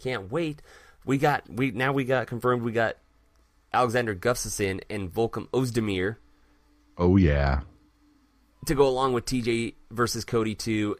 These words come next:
Speaker 1: and Mighty Mouse versus Cejudo two. We got, uh, news of Jose Shorty Torres, good friend of the show.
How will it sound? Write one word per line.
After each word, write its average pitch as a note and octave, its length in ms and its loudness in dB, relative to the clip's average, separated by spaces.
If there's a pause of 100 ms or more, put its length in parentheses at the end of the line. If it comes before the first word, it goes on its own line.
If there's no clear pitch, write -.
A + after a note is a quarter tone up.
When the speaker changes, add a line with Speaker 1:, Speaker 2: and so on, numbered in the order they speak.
Speaker 1:
and G#2 300 -6
Mighty G#2+ 240 -2
Mouse G2+ 240 -4
versus G#2 320 -8
Cejudo G#2+ 280 -2
two. G#2+ 300 -2 (480)
We A#2 200 -2
got, A#2+ 380 0
uh, G#2 340 0 (1000)
news C3+ 360 4
of B2 240 -2
Jose C#3 580 -2
Shorty C3 420 -2
Torres, C#3 580 0
good B2+ 160 -4
friend C3 220 -4
of A#2+ 60 -2
the A2 60 -4
show. C#3 520 -2